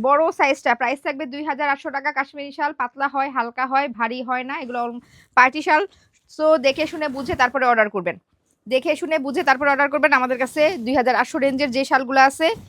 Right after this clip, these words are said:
এগুলো দেখাই দিচ্ছি। এই যে একটা একটা করে দেখাই দিচ্ছি। প্রাইস দুই হাজার আটশো টাকা, সাইজ চল্লিশ আশি,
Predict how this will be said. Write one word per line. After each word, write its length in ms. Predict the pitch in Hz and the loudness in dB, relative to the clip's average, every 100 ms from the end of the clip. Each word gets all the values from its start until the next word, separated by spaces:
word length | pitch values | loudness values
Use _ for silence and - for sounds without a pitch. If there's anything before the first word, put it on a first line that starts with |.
| - | -4
এগুলো 260 | 233 226 254 | -2 2 2
দেখাই 280 | 233 233 | 2 0
দিচ্ছি। 300 | 190 180 196 | -4 -6 -6
এই 60 | 190 | -6
যে 120 | 165 - _ _ _ _ _ _ _ _ | -8 -14 _ _ _ _ _ _ _ _
একটা 200 | 208 - | -10 -8
একটা 120 | 277 | -6
করে 160 | 254 262 | -4 -2
দেখাই 220 | 262 294 | -2 -4
দিচ্ছি। 260 | 269 277 359 | -8 -8 -6
প্রাইস 420 | - 254 269 311 | 0 2 4 2
দুই 200 | 233 269 | -4 -4
হাজার 280 | 277 247 277 | -2 0 0
আটশো 320 | - - 311 | 0 -2 -2
টাকা, 360 | 277 285 349 466 _ _ _ _ _ _ _ _ _ - | 0 4 4 4 _ _ _ _ _ _ _ _ _ -12
সাইজ 440 | - 285 285 359 - | 4 6 8 4 -4
চল্লিশ 440 | 330 294 311 330 | -2 0 0 2
আশি, 480 | 302 285 - 339 440 | 4 4 2 2 0